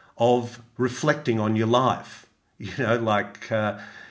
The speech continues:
I, I mean, there are various strengths tests that you can do. There's the Gallup Clifton Strengths thirty-four thing, which is very business orientated. Um, there's the via Strengths, uh, twenty-four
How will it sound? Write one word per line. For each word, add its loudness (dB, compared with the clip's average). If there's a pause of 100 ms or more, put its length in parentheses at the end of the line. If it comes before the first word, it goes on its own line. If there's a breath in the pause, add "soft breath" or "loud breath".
(440 loud breath)
I, 4
I 0
mean, 2
there 2
are 2
various 2
strengths 0
tests -2
that -12
you -6
can -4
do. 4
There's -2
the -16
Gallup 2
Clifton -4
Strengths -4
thirty-four 2
thing, -8 (240 loud breath)
which -6
is -4
very 0
business 0
orientated. 0 (380 loud breath)
Um, -4
there's 0
the -8
via 2
Strengths, -4 (280 loud breath)
uh, 0
twenty-four 2